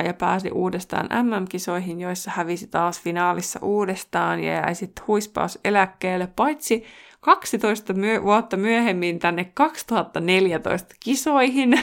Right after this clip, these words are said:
<laughs> hän sit meni vanha-,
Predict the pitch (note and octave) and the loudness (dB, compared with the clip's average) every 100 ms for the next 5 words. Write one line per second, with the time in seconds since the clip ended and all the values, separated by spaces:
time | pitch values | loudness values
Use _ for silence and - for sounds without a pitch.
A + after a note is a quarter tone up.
0 | - - - G3 G3+ - F3 - G3 B3 | 0 -14 -4 -4 -2 -2 -4 -2 0 2
1 | B3 B3 - - - - - _ G3 A3+ | 2 -2 -6 -20 -20 -20 -20 _ 0 4
2 | A#3 A3+ A3 G#3+ | 4 4 0 -2